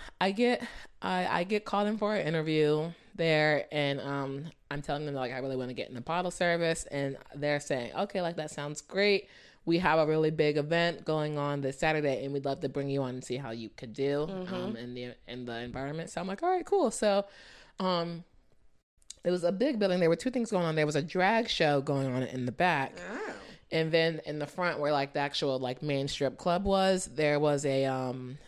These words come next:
Speaker 1: someone from Love and Hip Hop, Coi-, Coi Leray.
Speaker 2: I have no idea. I don't watch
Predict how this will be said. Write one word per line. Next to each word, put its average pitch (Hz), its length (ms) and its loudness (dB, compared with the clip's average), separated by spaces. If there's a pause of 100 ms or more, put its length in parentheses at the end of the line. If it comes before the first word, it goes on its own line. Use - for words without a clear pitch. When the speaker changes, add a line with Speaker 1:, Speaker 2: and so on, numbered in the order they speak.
(120)
Speaker 1:
someone 185 320 0
from 170 200 -2
Love 151 200 2
and 135 120 -4
Hip 151 260 -6
Hop, - 340 -4
Coi-, 156 320 0 (180)
Coi 170 300 0
Leray. 156 600 -2 (260)
Speaker 2:
I 147 40 -16
have 147 120 -16
no 151 100 -16
idea. 147 440 -12
I 156 40 -14
don't 156 140 -14
watch 151 160 -18